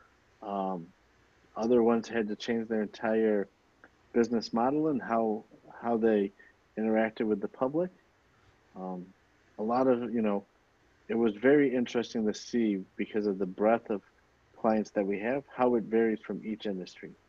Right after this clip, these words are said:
Um, we immediately started making some game plans, uh, and have helped a lot of clients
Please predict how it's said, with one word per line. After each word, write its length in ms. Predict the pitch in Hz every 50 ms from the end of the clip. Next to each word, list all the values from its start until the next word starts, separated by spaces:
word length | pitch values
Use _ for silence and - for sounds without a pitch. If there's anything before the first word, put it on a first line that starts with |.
| _ _ _ _ _ _ _ _ _ _ _ -
Um, 480 | 113 104 101 98 95 92 90 87 85 87 - _ _ _ _ _ _ _ _ _ _ -
we 180 | 107 113 117
immediately 500 | 117 113 110 113 117 117 120 113 110 110
started 320 | 107 - - 110 107 107 104
making 320 | 107 110 107 - 107 98
some 160 | - 107 104
game 220 | 104 214 117 127 127
plans, 460 | - 160 156 165 180 196 196 - - _ _ _ _ _ _ _ _ _ _ _ _ _ _
uh, 380 | - 98 98 98 95 92 90 92 95 - _ _ _ _
and 340 | - 104 101 101 98 95 92 92
have 360 | - - 104 101 95 90 -
helped 300 | - 110 104 98 - - - -
a 60 | 104
lot 320 | 101 95 101 107 113 113 113
of 140 | 107 107 -
clients 460 | - 113 110 107 107 104 101 - -